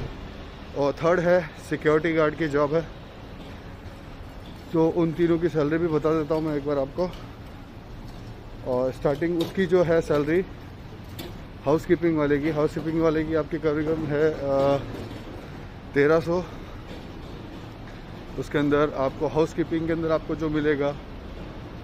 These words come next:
वो first of all मिलेगा Accommodation, food मिलेगा, Transport की ज़रूरत नहीं है आपको,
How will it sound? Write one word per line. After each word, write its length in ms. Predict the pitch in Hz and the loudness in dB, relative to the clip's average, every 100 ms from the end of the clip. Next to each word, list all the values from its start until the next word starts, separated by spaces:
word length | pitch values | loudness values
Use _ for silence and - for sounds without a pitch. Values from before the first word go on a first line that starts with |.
| - - - | -12 -12 -4
वो 140 | 139 151 | 0 2
first 240 | 151 151 | 2 0
of 120 | 165 | 0
all 100 | 160 | 2
मिलेगा 540 | 160 156 156 160 170 156 - - - | 2 2 4 4 2 0 -10 -12 -8
Accommodation, 680 | 135 156 160 160 170 185 185 - - - - - - - - - - - | -4 0 2 2 2 2 0 -4 -12 -12 -12 -12 -12 -12 -12 -12 -10 -2
food 200 | 170 175 | 4 4
मिलेगा, 500 | 170 170 175 180 185 170 - - - | 4 4 4 4 4 2 -8 -12 -8
Transport 460 | 156 147 143 160 160 | -4 -2 -2 -2 0
की 80 | 165 | 0
ज़रूरत 320 | 147 147 143 | 2 0 0
नहीं 180 | 160 170 | 0 2
है 60 | |
आपको, 400 | 165 165 - 123 | 2 0 0 -4